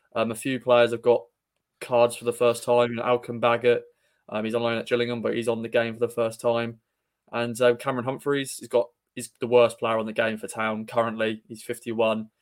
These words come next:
And, uh, Nick Hayes, as I said before,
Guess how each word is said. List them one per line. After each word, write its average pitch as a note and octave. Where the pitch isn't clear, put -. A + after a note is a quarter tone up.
And, A#2+
uh, B2
Nick D3+
Hayes, D#3+
as B2+
I B2+
said C#3
before, B2+